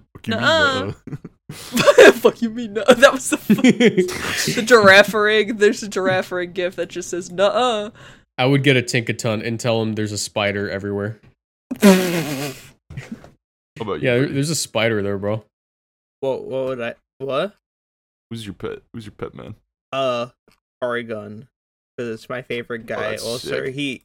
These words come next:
Speaker 4: he's, like, made
Speaker 1: Dude.
Speaker 4: out of, like, digital code, and he's, like, made real. It's, like, digital shit being, like, real.
Speaker 1: Dude, he
Speaker 4: And I
Speaker 1: could
Speaker 4: think that's
Speaker 1: go
Speaker 4: cool.
Speaker 1: in your computer.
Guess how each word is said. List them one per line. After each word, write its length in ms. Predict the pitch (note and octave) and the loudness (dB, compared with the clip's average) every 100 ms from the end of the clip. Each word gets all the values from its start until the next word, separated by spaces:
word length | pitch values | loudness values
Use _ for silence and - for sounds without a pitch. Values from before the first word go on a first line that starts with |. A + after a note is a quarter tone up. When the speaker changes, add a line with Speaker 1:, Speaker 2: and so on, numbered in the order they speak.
| - | -14
Speaker 4:
he's, 300 | C#3 C#3 C#3+ | -10 -8 -4
like, 260 | B2+ A2+ | -6 -6
made 220 | - B2+ B2 | -10 -4 -2
Speaker 1:
Dude. 120 | C3+ | -2
Speaker 4:
out 120 | C3+ | -2
of, 140 | C3 | -4
like, 340 | C3+ B2+ B2+ A#2+ | -4 -4 -4 -8
digital 460 | A#2+ A#2+ - B2+ | -8 -8 -6 -6
code, 480 | B2 A2+ A2 B2 C#3+ | -6 -10 -6 -6 -8
and 180 | - A#2+ | -10 -12
he's, 180 | A2+ G#2+ | -14 -10
like, 400 | A2+ A2 F#2+ - _ _ _ _ _ _ _ _ | -6 -6 -6 -12 _ _ _ _ _ _ _ _
made 300 | - C3+ B2+ | -6 -6 -6
real. 420 | G#2+ A2 G2+ G#2+ A#2 | -8 -12 -10 -6 -8
It's, 160 | - | -6
like, 260 | B2+ A#2 - - | -4 -6 -6 -10
digital 420 | - B2+ B2 A2+ A#2+ | -4 -4 -4 -8 -8
shit 320 | - A#2+ - - | -8 -10 -10 -14
being, 240 | A#2+ A2+ A2 | -10 -10 -8
like, 320 | G#2+ G#2 - _ _ _ _ _ _ _ - | -10 -12 -16 _ _ _ _ _ _ _ -18
real. 400 | D2 - - - _ _ _ _ _ - | -16 -16 -20 -20 _ _ _ _ _ -14
Speaker 1:
Dude, 140 | B2+ | -12
he 60 | G2 | -8
Speaker 4:
And 40 | A#2+ | -6
I 80 | |
Speaker 1:
could 60 | B2+ | -4
Speaker 4:
think 140 | C3 | -6
that's 160 | A#2 A2+ | -6 -6
Speaker 1:
go 200 | A#2 G#2+ | -4 -4
Speaker 4:
cool. 140 | C3 | -4
Speaker 1:
in 220 | A#2 G#2+ G#2+ | -2 -2 -2
your 180 | G#2+ G2+ | -4 -6
computer. 720 | G#2 F#2+ - G#2 G2+ - | -6 -8 -10 -10 -10 -12